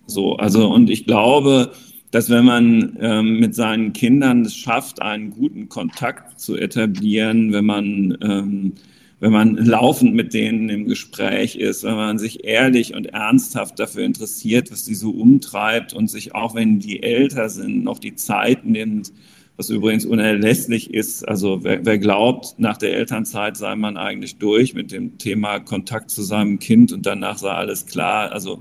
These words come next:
weit gefehlt, danach wird's erst noch richtig lustig. Aber wenn man das, wenn man das hin-, wenn man das hinbekommt, diesen Kontakt zu halten, dann hat man ja auch ein Gefühl dafür,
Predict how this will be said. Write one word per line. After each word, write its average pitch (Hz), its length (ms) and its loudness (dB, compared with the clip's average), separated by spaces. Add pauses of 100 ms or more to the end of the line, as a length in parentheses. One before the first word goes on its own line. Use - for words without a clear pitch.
weit 104 240 -4
gefehlt, 107 540 0
danach 101 320 -2
wird's 101 160 -6
erst 101 200 -6
noch 104 140 -12
richtig 110 300 -6
lustig. 110 440 -2 (540)
Aber 120 320 2
wenn 131 140 4
man 147 180 2
das, 139 280 -2
wenn 135 180 0
man 160 180 0
das 131 220 0
hin-, 165 440 2
wenn 127 140 -2
man 123 220 -2
das 139 340 -4
hinbekommt, 131 1120 -4
diesen 117 220 -10
Kontakt 131 580 -6
zu 139 280 -8
halten, 113 360 -6
dann 117 160 -4
hat 117 140 -4
man 135 160 2
ja 117 120 0
auch 107 120 -2
ein 113 120 -4
Gefühl 127 400 -4
dafür, 110 560 -2